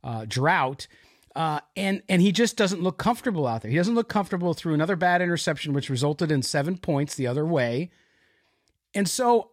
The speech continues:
I, I'm just gonna say it because, look, I'm not saying the Raiders can't win more games. And I'm not saying you go right to Aiden O'Connell right now. But, man, I'm telling you, Josh McDaniels, is, is, his seat is gonna get a lot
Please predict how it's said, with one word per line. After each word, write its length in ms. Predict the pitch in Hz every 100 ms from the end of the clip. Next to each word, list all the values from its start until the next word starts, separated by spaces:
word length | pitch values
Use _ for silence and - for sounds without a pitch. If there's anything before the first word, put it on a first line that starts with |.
| -
I, 180 | 175 -
I'm 160 | 202 247
just 200 | 262 -
gonna 180 | 269
say 320 | 226 - 233 262
it 120 | -
because, 300 | 165 175 180
look, 180 | 220 175
I'm 80 |
not 180 | 240 269
saying 280 | - 254 254
the 80 | 214
Raiders 320 | 196 226 196
can't 240 | - 196
win 140 | 175 175
more 200 | 160 135
games. 580 | 139 226 175 104 101 - _ _ _ _ _
And 320 | 170 165 160
I'm 140 | 175 202
not 220 | 220 208
saying 340 | - 233 233
you 120 | 208 190
go 280 | 147 214
right 260 | 226 208 196
to 120 | 202
Aiden 160 | 190 196
O'Connell 460 | 196 - 196 196 190
right 200 | 185 185
now. 400 | 202 220 175 - _ _ _ -
But, 140 | 196
man, 240 | 202 254 233
I'm 120 | 190
telling 260 | - 269
you, 60 | 214
Josh 360 | 135 208 247 240
McDaniels, 800 | 285 - 240 262 185 123 123 - _ -
is, 280 | 165 147 -
is, 240 | 170 143
his 180 | 156 226
seat 400 | - - 285 262
is 120 | - 156
gonna 160 | 180
get 140 | 170 165
a 40 |
lot 460 | 151 170 202 226